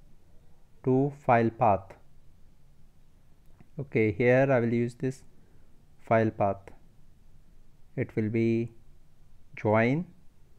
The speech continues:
I have to use this join block and another join block.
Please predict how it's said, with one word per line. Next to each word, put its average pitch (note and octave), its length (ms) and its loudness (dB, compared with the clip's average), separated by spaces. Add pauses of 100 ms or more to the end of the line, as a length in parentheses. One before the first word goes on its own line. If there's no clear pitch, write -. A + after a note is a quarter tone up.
(4000)
I A2 40 -6
have A2 100 -8 (160)
to B2 120 0
use A#2 460 -2
this B2+ 280 -6 (840)
join A2 400 0
block F#2 420 -10 (1900)
and G#2+ 220 -4
another A2+ 460 -2
join A2 340 -4
block. A#2+ 340 -6